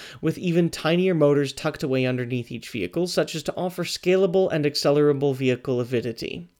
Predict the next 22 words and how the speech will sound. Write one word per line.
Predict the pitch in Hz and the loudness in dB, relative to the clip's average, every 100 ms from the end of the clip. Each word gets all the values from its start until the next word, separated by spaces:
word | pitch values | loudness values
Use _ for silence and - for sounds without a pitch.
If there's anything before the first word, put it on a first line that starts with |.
| - - - - | -20 -20 -4 4
But | 196 - - - | 4 2 -10 -10
the | 165 | -6
singular | - 196 220 214 | 0 2 4 4
most | 175 151 - | 4 2 2
delicious | 139 139 190 202 196 | 2 4 4 4 0
aspect | - 160 160 - 151 143 | 0 -2 -2 -2 -2 -2
of | 131 | -2
this | 131 | -4
technology | - 131 160 180 170 170 | -4 -2 0 2 2 2
is | - 139 | 2 0
that | 151 | 0
one | 175 202 | 2 0
could | 185 143 | 0 0
bring | 151 143 | 2 2
high-quality, | 135 165 190 185 - 135 143 135 | -2 0 0 0 0 0 2 0
frequent | 131 - 202 202 226 208 | -4 -2 -2 2 0 0
transit | 175 156 151 151 - | 0 0 0 -4 -4
to | 139 | -2
existing | 127 - 160 175 180 170 | -2 -2 -2 0 -2 -2
urban | 160 151 139 | -2 -2 -2
rail | 135 147 151 | 0 0 2
routes | 131 143 170 - | 0 0 0 -6